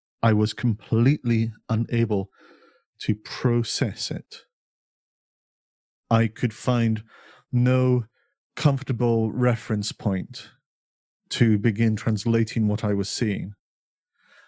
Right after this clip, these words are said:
So I was looking at something on the interior shot and I'm going,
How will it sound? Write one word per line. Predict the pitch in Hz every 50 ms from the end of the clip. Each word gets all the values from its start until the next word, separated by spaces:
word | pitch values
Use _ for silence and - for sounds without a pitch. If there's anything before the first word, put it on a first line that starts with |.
| _ -
So | - - - 127 117 110 110 -
I | 117 127
was | 131 131 123 104 113
looking | 127 139 - - 139 120
at | 110 104
something | - - - 120 110 104 - 117 110 107
on | 104 104 107 107 107 95
the | 117 113 113
interior | 113 110 110 - 135 117 107 101 101
shot | - - - 113 101 -
and | 101 110
I'm | 113 120
going, | 107 123 117 113 113 107